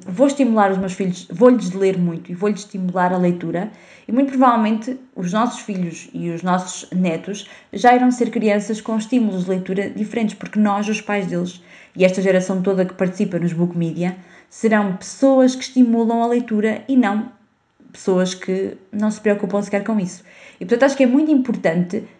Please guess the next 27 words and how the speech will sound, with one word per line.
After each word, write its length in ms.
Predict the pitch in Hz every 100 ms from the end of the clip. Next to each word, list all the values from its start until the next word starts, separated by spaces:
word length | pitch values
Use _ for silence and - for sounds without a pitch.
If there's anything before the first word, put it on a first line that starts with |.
| -
a 80 | 180
criança 540 | 214 220 240 240 214
ser 200 | - 240
estimulada 640 | 185 240 226 208 190 185 196
enquanto 440 | 180 190 185 -
criança 600 | - 214 180 175 175 202 - - -
a 80 | 214
ler, 400 | 220 220 214 - - -
a 80 |
receber 420 | 180 - - 226 220
a 40 |
leitura 540 | 202 190 190 190 208 - - _ -
e 160 | 208
a, 60 | 208
a 260 | - - 190
ter 200 | 247 247
esse 380 | 247 - 202 -
hábito 480 | 196 196 220 220 226 - _
de 240 | 190 170 214
ler, 340 | 214 214 185
de, 760 | 170 185 180 175 170 170 165 - - _ -
de 280 | 175 175 170
estar 260 | - 247
ali 220 | 220 233
aquela, 460 | 226 220 202 190 -
aquela 300 | - 226 202
hora 400 | 190 214 220 220